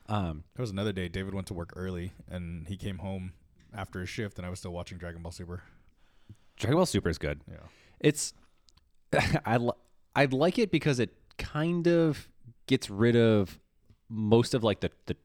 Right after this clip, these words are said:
Speaker 1: not the tropes, but the kind of in excess, like, episodes where it's like, here's forty-five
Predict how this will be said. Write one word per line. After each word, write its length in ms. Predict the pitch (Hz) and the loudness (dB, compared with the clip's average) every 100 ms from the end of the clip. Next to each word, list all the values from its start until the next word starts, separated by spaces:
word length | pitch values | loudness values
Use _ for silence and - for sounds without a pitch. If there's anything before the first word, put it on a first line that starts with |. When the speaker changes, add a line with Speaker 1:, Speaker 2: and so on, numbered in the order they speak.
| - | -6
Speaker 1:
not 220 | 127 - | -6 -2
the 80 | 98 | -4
tropes, 640 | - - 95 101 - - | -4 -2 2 2 0 -8
but 240 | - 90 | -2 0
the 280 | 92 85 82 - - _ _ _ - | 2 2 0 -4 -20 _ _ _ -2
kind 180 | 110 | 2
of 180 | 95 82 _ _ _ _ _ _ _ | 2 -2 _ _ _ _ _ _ _
in 160 | 120 | 2
excess, 580 | 110 107 - 98 92 - | 2 0 2 2 2 2
like, 300 | 90 82 - - _ _ | 0 0 -4 -18 _ _
episodes 680 | 98 - - 113 104 107 - - _ _ | -2 0 4 6 6 4 0 -10 _ _
where 180 | 95 95 | 2 4
it's 140 | 92 | 4
like, 180 | 92 85 | 2 0
here's 360 | - 95 87 - - _ | 2 2 2 -2 -12 _
forty-five 920 | - - 98 90 - 85 85 82 - | -8 2 4 4 2 2 4 2 -4